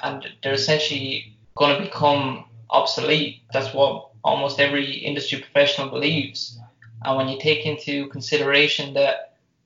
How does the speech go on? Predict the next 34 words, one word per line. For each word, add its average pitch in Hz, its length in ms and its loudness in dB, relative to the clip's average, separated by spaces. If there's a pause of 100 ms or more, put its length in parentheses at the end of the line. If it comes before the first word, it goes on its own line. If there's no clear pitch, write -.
(340)
the - 80 -6
May 143 320 4
batch 139 300 2
of 135 100 -4
S 139 180 2
nineteens 147 540 2
is 147 160 -6
delivered 151 340 2
this 151 240 6
month, 156 300 -2
and 131 180 -8 (320)
there's - 160 -10
gonna 135 180 0
be 135 120 -2
an 135 40 0
August 151 400 6
batch, 151 360 2
and 135 120 -8
there's 135 140 -6
al-, 143 380 2
also 143 320 4
the - 180 -2
M 143 180 0
thirty 139 340 -4
S 156 380 2
from 135 260 -4
micro 139 320 -2
B - 160 -8
T. - 440 -2 (160)
This 165 180 0
is 151 100 2
all 160 260 6
gonna 147 200 4
bring 143 520 -2